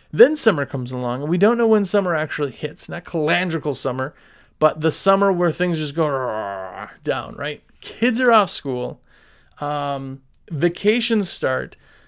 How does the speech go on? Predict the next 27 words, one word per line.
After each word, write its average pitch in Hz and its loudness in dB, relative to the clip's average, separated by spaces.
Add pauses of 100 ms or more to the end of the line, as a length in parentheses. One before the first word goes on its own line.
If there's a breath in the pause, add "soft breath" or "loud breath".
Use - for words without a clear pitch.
(240 soft breath)
People 226 4
are 220 4
planning 196 0
to 175 -4
go 151 0
back, 170 2
and 160 -6
a 151 -6
lot 170 0
of 233 -2
the 220 -2
summer 214 0
vacations, 196 0
people 170 -6
spend - -4
a 143 0
lot 147 0
of 160 -4
money. 196 -6
They 131 -6
don't 170 -4
wanna 180 0
spend 185 2
money 170 -2
on 160 0
window 233 4
cleaning, 143 -10